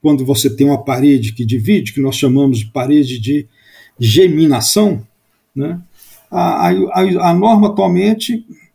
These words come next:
estabelece que devem ser entre quartos de, de apartamentos vizinhos, né, de duas unidades independentes, a, é, o isolamento tem que ser no mínimo quarenta e cinco decibéis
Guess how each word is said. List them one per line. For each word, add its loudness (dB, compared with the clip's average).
estabelece 0
que -2
devem 0
ser 0
entre 0
quartos -6
de, -2
de -4
apartamentos 0
vizinhos, 0
né, -6
de -10
duas 0
unidades -2
independentes, -2
a, -6
é, -4
o 2
isolamento 0
tem -2
que -8
ser 0
no 2
mínimo 2
quarenta 2
e 2
cinco 0
decibéis -6